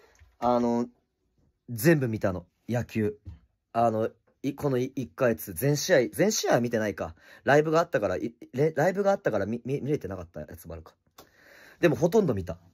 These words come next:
ダブリュービーシー。初めて俺。野球にこんなに興味ない俺が。あ、とりあえず後でね、また、また後でちょっと枠取ります。また後で枠取りします。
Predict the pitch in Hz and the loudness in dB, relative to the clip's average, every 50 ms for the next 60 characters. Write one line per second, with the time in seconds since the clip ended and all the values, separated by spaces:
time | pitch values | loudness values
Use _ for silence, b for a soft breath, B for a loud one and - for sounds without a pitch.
0 | _ _ _ - 120 113 113 104 95 98 98 90 - - 92 82 - _ _ _ | _ _ _ -2 -2 0 0 -2 -2 -4 -4 -6 -6 -8 -10 -10 -12 _ _ _
1 | _ _ - 117 120 - 165 214 262 - - - 92 85 76 - - _ b b | _ _ -8 -6 -4 -2 -2 -4 -4 -4 -6 -8 -6 -6 -8 -12 -16 _ b b
2 | b b b b 120 139 131 - - 135 127 123 123 - - 123 120 120 117 113 | b b b b 0 0 0 0 0 0 0 0 0 -2 -2 0 0 -2 -2 0
3 | - 131 110 101 98 95 90 85 82 80 80 80 80 - _ _ _ _ b b | 0 0 0 0 0 -2 -2 -4 -6 -8 -8 -12 -14 -18 _ _ _ _ b b
4 | b b b b b - 143 143 202 214 214 151 135 143 160 - 127 104 90 92 | b b b b b 0 0 2 2 -2 0 2 2 2 2 0 -2 -4 -6 -6
5 | 92 110 113 110 - 107 - - b b b b b b b b b b - 127 | -2 -2 0 2 0 -2 -2 -4 b b b b b b b b b b -2 -2
6 | 123 - 131 135 123 - 101 90 - - 95 - 95 90 92 90 87 - 101 98 | 2 4 2 2 2 -2 -6 -8 -10 -12 -12 -10 -8 -8 -8 -8 -8 -8 -10 -10
7 | - - - 87 87 82 87 85 85 85 85 - - - - - _ _ _ _ | -10 -12 -12 -10 -10 -10 -8 -10 -10 -10 -12 -14 -14 -16 -18 -20 _ _ _ _
8 | _ _ _ _ - - _ - 117 117 117 - - 127 127 131 131 - 131 117 | _ _ _ _ -20 -18 _ -4 0 0 0 2 4 4 6 6 4 2 0 0
9 | 110 101 98 98 95 - 113 110 - - 117 113 110 104 95 - - - 92 95 | 0 0 -2 -2 -4 -4 -8 -8 -4 -4 -2 -2 -2 -4 -6 -8 -10 -10 -10 -8
10 | 95 92 92 95 92 92 92 85 - - - - - | -8 -8 -8 -8 -8 -8 -10 -12 -14 -16 -18 -20 -20